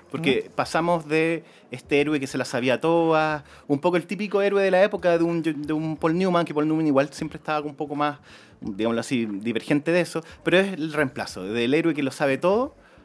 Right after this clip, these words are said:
Speaker 1: o que, o que cree que lo sabe todo, y al final se da cuenta que no tanto, pero sigue, que es un po-, parte de su, de su viaje, al héroe que en verdad de principio se encuentra en circunstancias que tiene que empezar a sortear por sí mismo. Entonces eso es como muy,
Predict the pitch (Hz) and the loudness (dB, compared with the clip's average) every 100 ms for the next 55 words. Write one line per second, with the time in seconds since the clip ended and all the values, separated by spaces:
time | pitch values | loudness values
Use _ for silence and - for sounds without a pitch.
0 | _ _ - - - - 127 143 127 117 | _ _ -20 -20 -14 -6 -2 -2 -2 -6
1 | 110 254 220 123 - 120 110 110 120 175 | -2 2 2 0 0 2 2 2 2 0
2 | 123 139 131 131 127 131 127 135 139 180 | -2 -2 -2 -2 0 -2 0 0 2 -2
3 | 175 151 165 - 196 131 214 - 113 123 | -2 -4 -4 0 0 0 -4 -10 -10 0
4 | 135 131 - 131 - 135 - 113 107 98 | -2 -2 -2 -2 -2 -6 -4 -4 -4 -8
5 | 95 113 101 98 - 143 151 170 - - | -8 -6 -6 -8 -2 -2 -2 -6 -10 -18
6 | - - - 135 170 180 160 147 127 127 | -20 -6 0 2 2 2 2 4 4 4
7 | 180 202 - 139 139 135 - 190 208 220 | 2 0 -2 0 2 2 0 -4 2 0
8 | - - 151 143 180 180 180 170 160 151 | 0 -2 -2 2 0 0 -8 -6 -4 0
9 | 170 - - 139 151 143 143 135 127 143 | -2 -2 -8 -4 -2 -2 -4 -6 -4 -2
10 | 135 131 - 131 120 - 98 147 87 73 | -2 -4 -4 -4 -6 -6 0 0 0 -12
11 | - - - - 175 180 170 143 135 151 | -18 -20 -10 -2 0 0 -2 -2 2 2
12 | 190 185 | 0 -6